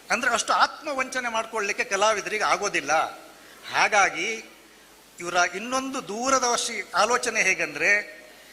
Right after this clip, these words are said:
ನಿಮ್ಮೆಲ್ಲರಿಗೂ ಒಂದು ಸಾಹಿತ್ಯ, ಸಂಗೀತ, ಯಕ್ಷಗಾನ, ನಾಟಕಗಳ ಪ್ರೀತಿಯನ್ನು ನಿಮ್ಗೆ ಹಂಚುವುದರ ಮೂಲಕ ನಿಮ್ಮನ್ನ ಪ್ರಾಮಾಣಿಕರನ್ನಾಗಿ ಮಾಡೋದು ಕೂಡ ಇವರ ಒಂದು ಉದ್ದೇಶ ಅಂತ ನಾನು ಭಾವಿಸ್ತೇನೆ.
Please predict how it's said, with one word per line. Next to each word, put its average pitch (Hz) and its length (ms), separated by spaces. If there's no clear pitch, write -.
ನಿಮ್ಮೆಲ್ಲರಿಗೂ 262 880
ಒಂದು 247 160
ಸಾಹಿತ್ಯ, 214 580
ಸಂಗೀತ, 214 420
ಯಕ್ಷಗಾನ, 208 580
ನಾಟಕಗಳ 208 480
ಪ್ರೀತಿಯನ್ನು 226 480
ನಿಮ್ಗೆ 190 180
ಹಂಚುವುದರ 226 400
ಮೂಲಕ 156 340
ನಿಮ್ಮನ್ನ 190 640
ಪ್ರಾಮಾಣಿಕರನ್ನಾಗಿ 196 1200
ಮಾಡೋದು 175 540
ಕೂಡ 160 340
ಇವರ 208 180
ಒಂದು 180 320
ಉದ್ದೇಶ 180 380
ಅಂತ 165 180
ನಾನು 160 200
ಭಾವಿಸ್ತೇನೆ. 151 880